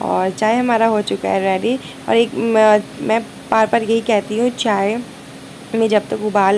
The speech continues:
नहीं आएगा अच्छे से, चाय का स्वाद नहीं आता है। So, यहाँ पे मैं चाय छान ली हूँ, बाबू का दूध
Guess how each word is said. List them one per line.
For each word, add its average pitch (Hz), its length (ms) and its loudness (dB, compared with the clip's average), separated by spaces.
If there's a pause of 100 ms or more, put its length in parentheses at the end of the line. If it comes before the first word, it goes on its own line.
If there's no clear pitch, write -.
नहीं 202 300 -2
आएगा 190 280 0
अच्छे 190 260 -4
से, 233 220 -2 (340)
चाय 214 200 4
का 220 160 0
स्वाद 185 520 0
नहीं 208 320 0
आता 175 280 -4
है। 180 500 -8 (200)
So, - 60 -2
यहाँ 214 360 0
पे 240 240 2
मैं 220 200 0
चाय 196 260 0
छान 190 300 -6
ली 196 120 -2
हूँ, 233 120 -2
बाबू 185 260 0
का 208 160 2
दूध 190 260 -2